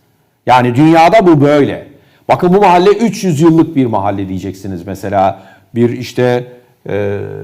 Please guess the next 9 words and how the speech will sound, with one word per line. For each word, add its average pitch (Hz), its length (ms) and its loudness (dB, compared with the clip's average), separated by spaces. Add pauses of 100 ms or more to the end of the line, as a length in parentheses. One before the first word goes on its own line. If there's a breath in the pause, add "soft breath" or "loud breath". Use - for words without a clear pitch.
(840)
ne 120 80 -4
bileyim, 127 340 -6 (500)
Bulgaristan'a 180 680 2
gittiğiniz 98 440 -4
zaman 90 280 -10
bırakın - 280 0
çok 101 220 -10
da 107 60 -10
uzağa 92 420 -4